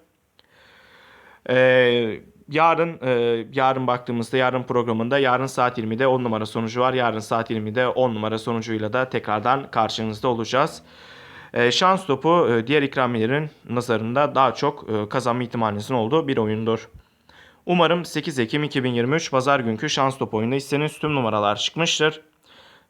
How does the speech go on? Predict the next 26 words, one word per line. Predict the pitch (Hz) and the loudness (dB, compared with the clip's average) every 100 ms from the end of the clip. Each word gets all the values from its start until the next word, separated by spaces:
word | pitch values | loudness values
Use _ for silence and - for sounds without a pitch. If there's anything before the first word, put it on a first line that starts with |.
| - | -8
Videomuz | 117 127 156 214 - | -4 0 2 0 -2
bu | 190 | -2
kadardı. | 185 127 107 107 123 165 | 2 2 2 0 2 2
Umarım | 160 101 113 151 160 | 2 0 0 0 0
videomuzu | 151 156 151 151 | -2 -2 0 2
beğenmişsinizdir. | 147 151 180 185 - 110 110 110 113 - 170 196 - _ - - - | 2 2 0 -4 -4 -2 -2 -2 -4 0 2 2 -4 _ -20 -20 -6
Videoyu | 113 110 139 | -4 0 2
beğendiyseniz | 151 147 151 190 - 139 156 | 4 2 2 -2 -2 0 0
aşağıdan | 160 - 165 151 127 | 0 2 2 2 2
beğen | 135 147 | 2 2
butonuna | 139 131 | 2 0
tıklamayı | 117 120 123 | 0 -2 0
unutmayın. | 139 156 156 156 160 - - - - | 0 0 2 2 0 -8 -20 -20 -6
Kanalımıza | 127 156 175 175 165 156 151 | 0 2 2 2 -2 2 2
abone | 151 147 151 | 4 2 0
değilseniz | 147 151 151 151 175 | 0 -2 -2 -2 -4
lütfen | 185 139 | -4 -2
abone | 117 120 151 156 | 0 0 2 2
olun. | 120 120 131 - _ _ _ | 2 0 -2 -8 _ _ _
Bir | 113 113 | -4 -4
sonraki | - 139 139 143 | -2 0 0 -2
videomuzda | 139 139 139 135 - 139 | -2 0 0 -2 -2 -2
görüşmek | 117 104 131 147 147 | -2 -4 -4 -4 -2
üzere. | 147 135 139 139 _ - | -2 0 0 -4 _ -10
Hoşça | 110 - 165 | -8 -2 0
kalın. | 165 135 127 | 2 2 0